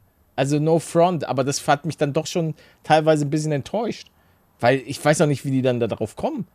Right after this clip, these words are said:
Also ich, ich mach für, sobald mir irgendwas angeboten wird und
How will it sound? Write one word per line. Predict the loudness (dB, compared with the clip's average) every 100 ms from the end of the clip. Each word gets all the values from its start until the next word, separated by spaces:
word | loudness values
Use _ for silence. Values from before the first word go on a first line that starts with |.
| _ _ _ -2
Also | 2 2 0 _ _ _ _ _ _ -20 -20 -20 _ _
ich, | -10 -8 -6
ich | -2
mach | 0 -2
für, | -4 0 2 2 0 -6 -10 -14 -10 -10 -2
sobald | 0 4 4 4 0 -16 -16
mir | -4 -2 2
irgendwas | 2 2 2 0
angeboten | 2 0 2 2 -2 -2 -4
wird | -4 -4 _ _ _ _ _ -2
und | 0 -2